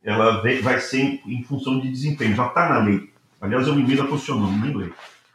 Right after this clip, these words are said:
Então, nisso daí, eu acho que vai acabar casando, entendeu? O Paulo Freire vai ser abandonado, vai todo mundo migrar pra, pra política nova de alfabetização, vai, vai mostrar performance e a gente se livra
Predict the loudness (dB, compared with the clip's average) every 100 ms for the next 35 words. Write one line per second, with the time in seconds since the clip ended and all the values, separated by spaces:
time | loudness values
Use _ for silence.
0 | _ _ -8 -2 2 6 4 2 4 4
1 | 6 2 0 4 6 6 2 2 4 4
2 | 4 4 4 4 4 4 0 0 0 4
3 | 4 4 0 2 4 4 0 0 0 2
4 | 0 -2 -2 -2 -2 -2 -2 -2 -4 -6
5 | -4 -4 -4 2 0 0 -10 -6 -6 -4
6 | -12 -10 -6 -2 0 0 -2 -6 -8 -8
7 | -10 -8 -4 -4 -4 -12 _ _ _ -6
8 | 0 2 2 0 0 -2 0 -4 0 0
9 | 0 -2 -4 -4 -6 -4 0 0 0 -2
10 | -8